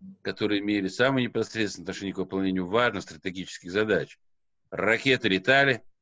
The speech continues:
подводные лодки плавали, но не только этим занимаются офицеры доблестной советской армии. Э, я считаю, что это звание пожизненное, и нет того, чтобы там человек был в отставке или нет. Он всегда на посту.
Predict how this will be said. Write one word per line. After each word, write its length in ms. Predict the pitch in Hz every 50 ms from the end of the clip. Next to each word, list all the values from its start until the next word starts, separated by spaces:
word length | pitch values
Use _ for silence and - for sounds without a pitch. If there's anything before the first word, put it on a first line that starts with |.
| _
подводные 540 | - 104 104 107 120 120 117 107 107 104 98
лодки 360 | 98 95 95 90 - - 98 92
плавали, 800 | 90 - 113 113 120 131 139 143 131 127 123 120 113 110 101 - _ _ _ _ _ _ _ _ -
но 120 | 107 113
не 120 | 123 131 127
только 300 | - 156 151 131 - 135
этим 300 | 117 104 98 98 90 80
занимаются 680 | 87 95 101 101 98 92 82 76 73 - - 71 - _ _ _ _ _ _
офицеры 680 | - 90 - 104 98 - 110 104 90 76 73 67 - _ _ _ _
доблестной 400 | - 101 104 95 87 78 - -
советской 380 | - 98 92 80 - - -
армии. 360 | 92 87 78 73 67 65 - _ _ _ _ _ _ _ _ _ -
Э, 140 | - 95 101
я 160 | 104 104 101
считаю, 300 | - - - - 107 98 90
что 140 | - - 98
это 180 | 90 - 95
звание 360 | 87 92 104 101 92 92 90
пожизненное, 720 | - 98 98 95 98 101 90 78 73 73 76 76 76 78 78
и 160 | 80 71 87
нет 240 | 90 101 101 90 92
того, 280 | - 82 82 92 101 104
чтобы 220 | - - 82 71 -
там 180 | - 76 69
человек 280 | - - 80 80 78 69
был 120 | 73 76
в 40 | 76
отставке 500 | 78 - - - 107 104 - - - 87
или 100 | 85 80
нет. 180 | 76 73 - -
Он 140 | 110 113
всегда 400 | 104 - - 131 127 131 135 127
на 100 | 110 90
посту. 440 | - - 90 85 - - - 69 -